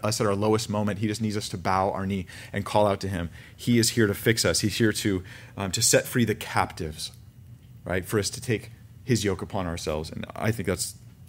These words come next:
beautiful application of this. Okay, so let's talk about the exorcism, the exorcism itself. Um,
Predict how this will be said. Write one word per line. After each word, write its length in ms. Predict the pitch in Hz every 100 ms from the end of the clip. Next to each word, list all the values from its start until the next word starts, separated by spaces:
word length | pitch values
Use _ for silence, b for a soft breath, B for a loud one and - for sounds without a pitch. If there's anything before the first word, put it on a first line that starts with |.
| - - - -
beautiful 340 | 117 120 113 98
application 480 | 90 - 90 -
of 80 | 85
this. 280 | 82 78 - - - - - - - - - - B B B B B B B - - - - -
Okay, 220 | 135 131
so 160 | 113 143
let's 100 | 151
talk 140 | 185
about 100 | 156
the 100 | 151
exorcism, 480 | 117 117 107 80 71 B B B
the 140 | 120 110
exorcism 440 | 110 98 95 98
itself. 440 | 82 95 73 - -
Um, 260 | 80 78